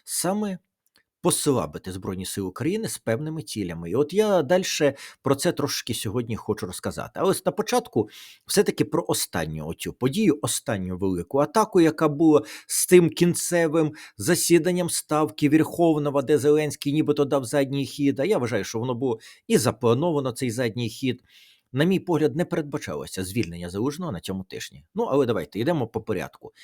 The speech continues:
Мене от трошки смішать деякі наші дуже потужні інсайдери, які точно-приточно з найнадійніших джерел на Банковій знали, що саме зараз секретно готувався цей удар проти Залужного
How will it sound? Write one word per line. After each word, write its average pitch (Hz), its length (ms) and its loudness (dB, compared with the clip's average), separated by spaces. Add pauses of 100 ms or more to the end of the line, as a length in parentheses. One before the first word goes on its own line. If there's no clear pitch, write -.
(160)
Мене 175 140 4
от 170 140 2
трошки 175 420 0 (160)
смішать 123 640 -2
деякі 135 360 2
наші 165 300 -2
дуже 101 220 -2
потужні 117 500 -2
інсайдери, 101 600 0 (340)
які 135 200 0
точно-приточно - 1080 -2
з 90 120 -8
найнадійніших 202 760 0
джерел 175 320 -2
на 156 120 -2
Банковій 185 540 -2 (220)
знали, 151 600 2 (600)
що 139 200 -2
саме 160 380 0
зараз 123 460 0
секретно 139 640 0
готувався 131 560 -2
цей 123 200 -4
удар 123 300 0
проти 113 260 -4
Залужного 127 640 -2